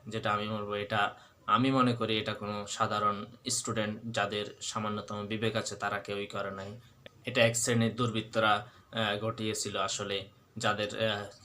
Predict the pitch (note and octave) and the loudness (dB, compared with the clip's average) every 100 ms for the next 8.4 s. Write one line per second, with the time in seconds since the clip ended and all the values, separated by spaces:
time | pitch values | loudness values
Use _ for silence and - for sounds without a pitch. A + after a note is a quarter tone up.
0 | - - A#2 A2+ G#2 G#2 G2+ G2+ G#2+ - | -6 0 0 2 2 2 2 -2 -4 -4
1 | - F#2+ F2+ - - - - - - - | -6 -6 -8 -12 -20 -20 -20 -20 -20 -20
2 | - - - - - - C3 B2+ B2+ B2 | -20 -20 -20 -20 -14 0 2 2 2 0
3 | A2 G#2+ A#2+ - B2 G#2 - A2+ A2+ A2 | 0 0 0 0 0 0 -2 -2 0 -2
4 | - G2+ G#2 G#2+ G#2+ - G#2+ G#2+ G#2 G2+ | -2 -2 0 2 2 -2 -8 -6 -4 -6
5 | - - A#2 A#2 A2 - A#2+ A2 G2 G2 | -10 -14 0 4 4 2 0 0 0 -4
6 | F#2+ - _ - - - _ - - - | -10 -14 _ -20 -20 -20 _ -20 -18 -4
7 | A#2+ A2+ B2+ A#2 A#2 - A#2+ A#2+ C#3 A2+ | 0 2 2 0 -2 0 2 4 2 2
8 | G#2 G2+ - - | 2 0 -6 -8